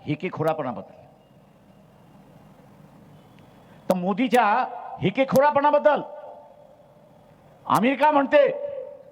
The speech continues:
"तुम्ही रशियाकडून तेल विकत घेताय, बरोबर आहे, <clears throat>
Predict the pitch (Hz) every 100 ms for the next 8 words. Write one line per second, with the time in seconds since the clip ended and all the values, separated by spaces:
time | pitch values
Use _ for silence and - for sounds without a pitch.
0 | - - - 185 254 240 285 285 294 262
1 | 285 285 285 269 285 269 277 294 302 220
2 | - - - - - - - 226